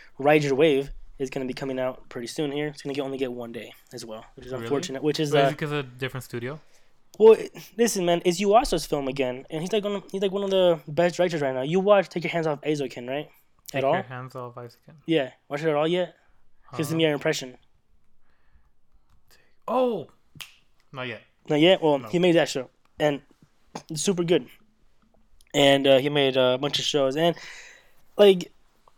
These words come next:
Speaker 1: yeah, this movie was so predictable. And then I was just disappointed how, like, right I was, what was gonna happen. And everything happened how I thought, except for the gun.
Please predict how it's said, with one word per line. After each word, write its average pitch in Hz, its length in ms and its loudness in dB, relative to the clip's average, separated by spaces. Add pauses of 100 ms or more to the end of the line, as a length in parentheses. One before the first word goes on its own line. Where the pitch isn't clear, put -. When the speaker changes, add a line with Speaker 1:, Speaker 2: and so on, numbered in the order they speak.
(380)
Speaker 1:
yeah, 151 200 -8
this 196 100 -2
movie 226 180 4
was 214 160 4
so 208 120 4
predictable. 175 720 0 (120)
And 156 240 -6
then 160 180 -4 (560)
I - 100 -4
was 196 160 6
just 165 340 -2 (840)
disappointed 160 540 -6
how, 156 180 -2
like, 143 220 -6
right 139 220 -6
I 135 80 -6
was, 131 280 -6
what 135 120 -4
was 139 100 -2
gonna 131 140 -10
happen. 139 500 -10 (100)
And 127 120 -8
everything 135 280 -6
happened 139 280 -6
how 139 100 -6
I 139 80 -4
thought, 135 320 2
except 147 220 -2
for 156 80 4
the 147 100 2
gun. 139 340 0